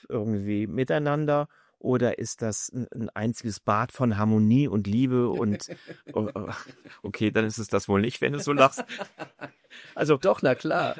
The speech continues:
Speaker 1: Okay,
Speaker 2: Ähm,
Speaker 1: okay.
Speaker 2: also, äh, es ist beides. Also, ne, ähm,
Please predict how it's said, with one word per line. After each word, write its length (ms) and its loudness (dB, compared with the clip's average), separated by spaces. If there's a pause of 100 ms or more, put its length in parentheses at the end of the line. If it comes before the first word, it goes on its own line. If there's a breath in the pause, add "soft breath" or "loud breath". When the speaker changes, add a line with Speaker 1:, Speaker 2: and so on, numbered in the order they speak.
Speaker 1:
Okay, 320 8
Speaker 2:
Ähm, 260 4
Speaker 1:
okay. 60 2
Speaker 2:
also, 280 4 (300)
äh, 260 0
es 120 -8
ist 200 -8
beides. 600 -4
Also, 240 -2
ne, 360 2
ähm, 340 0